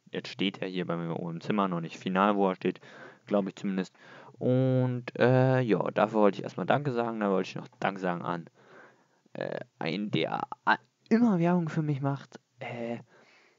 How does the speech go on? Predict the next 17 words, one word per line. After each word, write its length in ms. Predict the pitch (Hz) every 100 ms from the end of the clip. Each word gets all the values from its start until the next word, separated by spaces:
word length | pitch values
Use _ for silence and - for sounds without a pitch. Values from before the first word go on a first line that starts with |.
| _
was 200 | 110 110
eigentlich 460 | - 113 110 - - _
auch 300 | 127 127 -
relativ 440 | 117 110 113 101 -
cool 160 | 127
ist 360 | 120 113 107 -
und 320 | - 101 -
auch 120 | 101
Danke 400 | 98 95 107 110
an 180 | 107 101
die 220 | 101 95
drei, 300 | 107 90 92
die 140 | 92 90
zu 180 | - 90
Silvester 340 | 85 90 92
hier 200 | 92 95
waren, 180 | 95